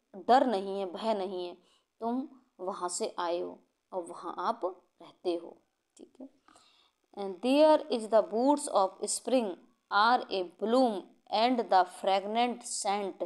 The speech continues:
he is born on the wind, ठीक है। आगे देखेंगे, देखो, हम्म, where, there the woods,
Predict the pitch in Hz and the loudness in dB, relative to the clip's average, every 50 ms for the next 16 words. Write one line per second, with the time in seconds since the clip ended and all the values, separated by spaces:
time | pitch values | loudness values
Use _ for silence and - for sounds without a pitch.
0 | - - 220 240 240 214 190 185 - _ _ _ _ _ _ _ _ _ _ _ | -8 -4 -4 -2 -2 -2 -4 -8 -10 _ _ _ _ _ _ _ _ _ _ _
1 | _ - 233 220 190 180 165 - 190 196 202 208 202 190 - - _ 175 165 165 | _ -6 -6 -6 -6 -8 -2 4 4 6 6 4 2 -4 -10 -12 _ -10 -8 -6
2 | 170 170 180 165 160 - - 117 101 98 - - - _ _ _ _ _ _ _ | -6 -6 -6 -8 -8 -10 -12 -12 -12 -14 -18 -20 -20 _ _ _ _ _ _ _
3 | _ _ _ _ _ _ _ _ _ _ _ _ _ _ _ _ _ _ _ _ | _ _ _ _ _ _ _ _ _ _ _ _ _ _ _ _ _ _ _ _
4 | _ _ _ _ _ _ _ _ _ _ _ _ _ 226 202 - 254 - - 190 | _ _ _ _ _ _ _ _ _ _ _ _ _ -8 -6 -4 -4 -2 -2 -4
5 | 190 196 196 180 185 180 - - 196 196 202 190 202 196 - 240 254 330 339 - | -2 -2 -2 -2 -4 -4 -4 -6 -6 -6 -6 -6 -8 -8 -6 -8 -8 -8 -10 -12
6 | - _ _ _ _ _ _ _ _ _ _ _ _ _ _ _ _ _ _ _ | -16 _ _ _ _ _ _ _ _ _ _ _ _ _ _ _ _ _ _ _
7 | - 214 151 185 - - _ _ _ _ _ _ _ - - - - - _ _ | -16 -14 -12 -12 -14 -16 _ _ _ _ _ _ _ -20 -20 -20 -20 -20 _ _
8 | _ _ _ _ _ _ _ _ _ _ _ _ _ _ _ _ _ _ _ _ | _ _ _ _ _ _ _ _ _ _ _ _ _ _ _ _ _ _ _ _
9 | - 190 185 202 240 247 254 254 254 277 311 294 - - - _ _ 220 196 175 | -20 -12 -2 2 4 6 6 6 6 6 4 0 -4 -12 -20 _ _ -14 -10 -4
10 | - 233 247 262 269 277 302 320 311 - - 208 180 214 214 214 214 220 233 220 | -2 0 4 6 6 8 8 6 4 0 -6 0 2 2 2 2 0 0 2 2
11 | 196 - - - - | 0 0 -4 -8 -10